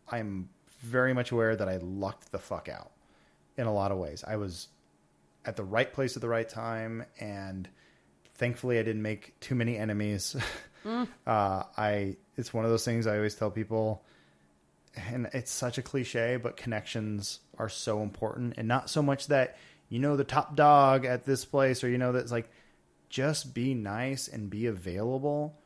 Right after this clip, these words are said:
Speaker 1: I can tell you right now, the interns and other workers that have gone on to either get jobs or move on to something were the ones that we always said really nice things about.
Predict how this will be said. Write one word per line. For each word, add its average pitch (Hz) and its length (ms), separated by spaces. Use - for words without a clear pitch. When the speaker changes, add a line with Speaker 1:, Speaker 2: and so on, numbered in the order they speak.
Speaker 1:
I - 60
can 113 160
tell 123 160
you 127 100
right 123 160
now, 120 400
the 101 280
interns 131 760
and 107 360
other 113 220
workers 110 360
that 110 120
have 98 400
gone 110 220
on 117 380
to 98 380
either 104 160
get 113 200
jobs 120 520
or 104 440
move 104 180
on 110 120
to 120 60
something 139 360
were 107 140
the 104 80
ones 107 320
that 104 280
we 104 160
always 107 200
said 104 160
really 107 200
nice 101 220
things 95 260
about. 78 360